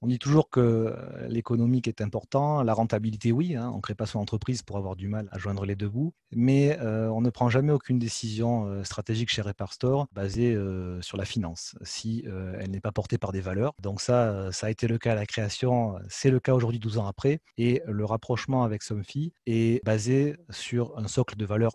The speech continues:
importantes. Nous connaissons très bien Somfy, euh, depuis douze ans que nous travaillons ensemble.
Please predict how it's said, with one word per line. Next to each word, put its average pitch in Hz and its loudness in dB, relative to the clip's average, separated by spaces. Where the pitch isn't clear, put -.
importantes. - 4
Nous 117 4
connaissons 117 4
très - 2
bien 123 6
Somfy, 151 2
euh, 101 -2
depuis 101 -8
douze 110 0
ans 117 4
que 98 -4
nous 107 0
travaillons 98 -4
ensemble. 139 2